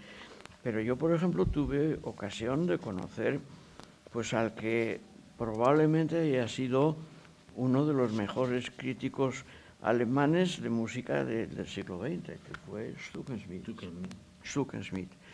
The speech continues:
Speaker 1: Stuckenschmidt, pues, pues vivíamos al lado y era, era un hombre que ha sido la, el, el gran biógrafo de Schoenberg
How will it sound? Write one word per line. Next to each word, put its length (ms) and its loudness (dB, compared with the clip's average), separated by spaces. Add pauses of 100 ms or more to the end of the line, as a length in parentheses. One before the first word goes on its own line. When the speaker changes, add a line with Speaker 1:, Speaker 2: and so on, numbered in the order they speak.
(240)
Speaker 1:
Stuckenschmidt, 800 -2 (400)
pues, 140 -6 (360)
pues 200 -14
vivíamos 600 -2
al 140 0
lado 400 0
y 420 -4 (280)
era, 340 6 (240)
era 280 4
un 340 2
hombre 320 2
que 220 -4 (220)
ha 60 -8
sido 340 -4
la, 360 0
el, 420 -6
el 220 -6
gran 560 2
biógrafo 640 0
de 100 -4
Schoenberg 640 -4